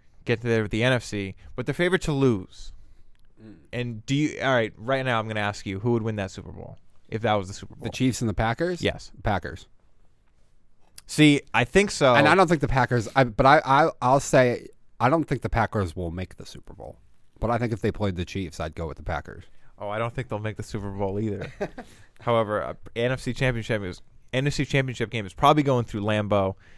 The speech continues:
Speaker 1: And congratulations to whoever goes to Lambeau and, and gets that victory.
Speaker 2: <laughs>
Speaker 1: Um, but let's say they make it. I still don't see them winning. I think they're the better team. I think they're better than the Chiefs.
Speaker 2: Mm.
Speaker 1: I don't see them winning that game just 'cause they don't,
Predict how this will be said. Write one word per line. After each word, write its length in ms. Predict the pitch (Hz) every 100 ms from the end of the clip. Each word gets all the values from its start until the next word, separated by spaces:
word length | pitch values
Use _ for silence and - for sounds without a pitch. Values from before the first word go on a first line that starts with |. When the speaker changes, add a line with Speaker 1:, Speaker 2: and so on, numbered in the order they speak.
| - - _ - - - - _ - _ - - - - - -
Speaker 1:
And 260 | 95 87 -
congratulations 580 | 107 110 117 117 - -
to 100 | 110
whoever 260 | 120 120
goes 300 | 110 113 123
to 80 | -
Lambeau 520 | 110 110 131 123 127 113
and, 80 | 113
and 160 | 117
gets 180 | 117 117
that 180 | 120 117
victory. 500 | 113 - - - - -
Speaker 2:
<laughs> 80 | 160 - - -
Speaker 1:
Um, 320 | 107 98 98 - -
but 140 | 180
let's 180 | 196 220
say 160 | 233 214
they 140 | 208
make 260 | 175 202 -
it. 140 | - - _ - -
I 180 | 107
still 260 | 117 - 113
don't 200 | 110 87
see 140 | -
them 140 | 98 90
winning. 280 | - - - -
I 140 | - 120
think 240 | - 151
they're 120 | 143
the 100 | 135
better 280 | 120 135 143
team. 340 | - 156 180 - - -
I 100 | -
think 160 | 107 143
they're 120 | 135
better 200 | 120 170
than 140 | 113 101
the 60 |
Chiefs. 520 | 90 - - - - - - -
Speaker 2:
Mm. 60 | 120
Speaker 1:
I 140 | 120
don't 100 | 117
see 100 | 107
them 140 | 90 85
winning 160 | 69
that 160 | - -
game 200 | - -
just 180 | - 160
'cause 200 | 202 160
they 120 | 147
don't, 280 | 185 202 180